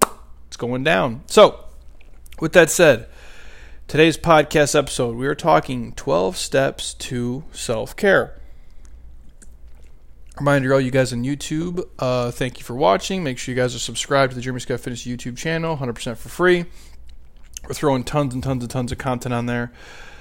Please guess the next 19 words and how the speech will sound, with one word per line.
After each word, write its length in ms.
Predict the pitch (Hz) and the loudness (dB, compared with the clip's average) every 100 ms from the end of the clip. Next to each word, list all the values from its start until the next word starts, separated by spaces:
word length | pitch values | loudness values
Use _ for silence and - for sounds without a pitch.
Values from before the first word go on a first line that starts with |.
| - - - - | -18 -18 -18 -4
My 180 | 117 113 | -2 0
gift 260 | 120 - | -2 -4
to 100 | 127 | -6
everybody 340 | 120 120 131 147 | -4 -4 -4 -4
out 220 | - - | -6 -10
there. 180 | 117 - | -14 0
So, 380 | 175 143 - - - - - - - - - | 4 4 0 -16 -18 -18 -18 -18 -16 -16 -6
when 120 | 156 | 0
we're 100 | 165 | 2
talking 320 | 214 208 208 | 6 4 4
the 80 | 165 | -4
twelve 300 | - 151 139 | 2 2 2
steps 280 | - 143 - | 2 2 2
to 140 | - | -8
self-care, 500 | - 123 - 117 - | -2 -2 -2 -6 4
obviously 500 | 143 156 - 147 139 | 4 4 0 0 0
this 220 | 123 143 | 0 0
has 140 | 135 117 | 0 2
been 480 | 131 127 123 117 | 4 4 4 -4